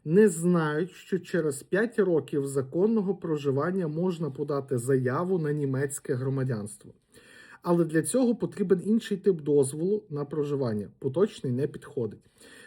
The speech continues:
Проте достатньо виконувати умови для отримання нового. І тут дуже важливо розуміти, що навіть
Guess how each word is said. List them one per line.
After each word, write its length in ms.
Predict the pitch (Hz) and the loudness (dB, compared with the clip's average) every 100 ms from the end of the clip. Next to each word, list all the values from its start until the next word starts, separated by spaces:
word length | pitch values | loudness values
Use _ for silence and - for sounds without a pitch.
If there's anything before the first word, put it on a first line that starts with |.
| - | -10
Проте 320 | 170 156 214 | -6 2 2
достатньо 540 | 208 170 - 175 170 147 | 4 0 0 -2 0 -2
виконувати 800 | 143 151 - 247 233 220 208 185 | 0 -2 0 2 4 2 0 0
умови 480 | - 139 165 202 180 | -2 -2 0 2 0
для 180 | 139 | 2
отримання 720 | 135 131 139 147 151 135 127 127 _ | 0 0 -4 -4 -4 -4 -4 -8 _
нового. 640 | 143 160 160 123 104 - - | 0 4 4 4 0 -4 -12
І 120 | 135 | -6
тут 240 | 175 240 | -2 0
дуже 240 | 175 220 196 | 4 4 4
важливо 440 | 180 165 208 190 | 2 2 2 2
розуміти, 520 | 185 160 190 190 196 | -2 -2 0 0 -2
що 280 | 135 - 147 | -10 -8 -4
навіть 400 | 147 175 175 175 | -2 0 -2 -6